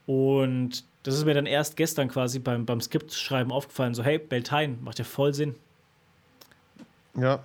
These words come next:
Speaker 2: total. Das hast du mir vorhin erzählt, das fand ich auch richtig interessant.
Speaker 1: Ja. Dann, weiter, Christoph, machen wir wieder den Wechsel.
Speaker 2: Das Aufstellen von Maibäumen, ne?
Speaker 1: Ja. Chris-, Christian
Speaker 2: Also,
Speaker 1: Schatzgruber.
Speaker 2: da sind wir,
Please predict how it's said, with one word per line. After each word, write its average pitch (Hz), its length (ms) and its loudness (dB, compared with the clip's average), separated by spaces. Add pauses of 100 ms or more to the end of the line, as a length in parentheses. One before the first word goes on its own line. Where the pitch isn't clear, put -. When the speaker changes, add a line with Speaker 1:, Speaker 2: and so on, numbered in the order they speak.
(160)
Speaker 2:
total. 135 460 -2 (1300)
Das 117 100 -4
hast 127 140 -2
du 143 40 0
mir 127 60 0
vorhin 143 200 2
erzählt, 127 280 0
das 117 100 -4
fand 127 160 -2
ich 120 60 2
auch 113 60 2
richtig 127 240 -2
interessant. 120 480 -6 (200)
Speaker 1:
Ja. 139 120 -4 (1200)
Dann, 139 260 0
weiter, 135 160 2
Christoph, 113 340 -10
machen 135 220 2
wir 131 80 -2
wieder 135 100 2 (100)
den - 40 -2
Wechsel. 127 260 -6 (640)
Speaker 2:
Das 135 160 -4
Aufstellen 143 520 4
von 135 160 0
Maibäumen, 123 540 4
ne? 156 220 0 (240)
Speaker 1:
Ja. 123 120 -14 (880)
Chris-, - 340 -4
Christian 135 400 4
Speaker 2:
Also, 127 40 -2
Speaker 1:
Schatzgruber. 127 680 -6 (540)
Speaker 2:
da 117 280 2
sind 147 200 0
wir, - 100 0